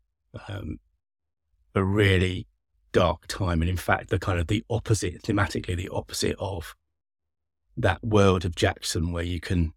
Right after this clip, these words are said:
you can pour yourself a beer and have a, you know, have some food and watch a movie with your family. Anyway, it's really interesting how the levels of conflict in this show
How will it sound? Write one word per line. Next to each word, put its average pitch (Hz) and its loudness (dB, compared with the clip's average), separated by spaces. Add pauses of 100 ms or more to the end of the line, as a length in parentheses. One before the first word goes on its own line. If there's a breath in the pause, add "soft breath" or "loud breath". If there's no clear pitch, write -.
(640)
you 101 4
can 95 0
pour 101 4
yourself 92 2
a 98 -2
beer 87 -2
and 90 -4 (840)
have 104 2
a, 87 4 (220)
you 87 -6
know, 87 -4 (1160)
have 104 2
some 92 2
food 87 2
and 90 2
watch - 0
a 98 2
movie 90 -2 (160)
with 82 0
your 82 0
family. 85 -8 (320)
Anyway, 85 2 (420)
it's - 2
really 151 6
interesting 107 -2
how 90 -4
the 90 -4
levels 127 6
of - -14
conflict 151 -2
in 104 -4
this 98 -2
show 101 -2